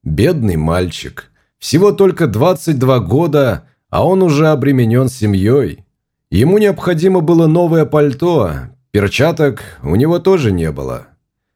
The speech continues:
Он остановился у дверей, точно сеттер, внезапно почуявший куропатку. Джим устремил пристальный взор на Деллу.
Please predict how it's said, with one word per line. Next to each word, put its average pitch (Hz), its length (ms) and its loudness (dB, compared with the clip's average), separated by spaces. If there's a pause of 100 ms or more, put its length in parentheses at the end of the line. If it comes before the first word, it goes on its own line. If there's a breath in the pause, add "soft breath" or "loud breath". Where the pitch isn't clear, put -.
(200)
Он 131 220 0
остановился 143 680 0
у 120 80 0
дверей, 123 560 0 (320)
точно 135 380 0
сеттер, 147 680 -2 (100)
внезапно 127 680 0
почуявший 107 680 -2
куропатку. 76 840 -4 (640)
Джим 101 320 0
устремил 120 460 0
пристальный 113 540 0
взор 113 340 0
на 123 140 0
Деллу. 87 640 -4